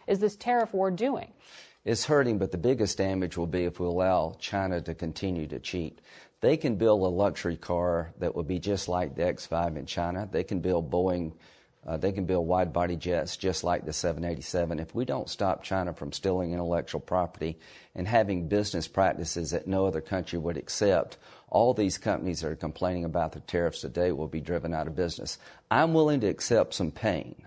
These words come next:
Speaker 2: I'm willing to push back hard against China, but we need to get a,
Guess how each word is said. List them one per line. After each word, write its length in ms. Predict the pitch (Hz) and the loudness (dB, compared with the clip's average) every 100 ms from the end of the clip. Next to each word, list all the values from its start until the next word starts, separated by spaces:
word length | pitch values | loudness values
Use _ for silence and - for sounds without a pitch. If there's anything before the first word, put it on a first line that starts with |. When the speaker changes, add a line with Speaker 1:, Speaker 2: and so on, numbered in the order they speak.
| - | -2
Speaker 2:
I'm 180 | 107 113 | -2 0
willing 260 | 117 110 | 0 0
to 60 | 85 | -2
push 260 | - 101 - | 0 -2 2
back 280 | 92 - - | 0 0 0
hard 220 | 90 87 | 0 0
against 320 | 78 - - | -2 -8 -8
China, 400 | - 98 76 69 - - - - | -2 -2 -2 -6 -10 -20 -16 -4
but 100 | 80 | -2
we 140 | 92 | 2
need 200 | 113 127 | 2 0
to 60 | 104 | 0
get 200 | 104 95 | 2 2
a, 120 | 80 | 2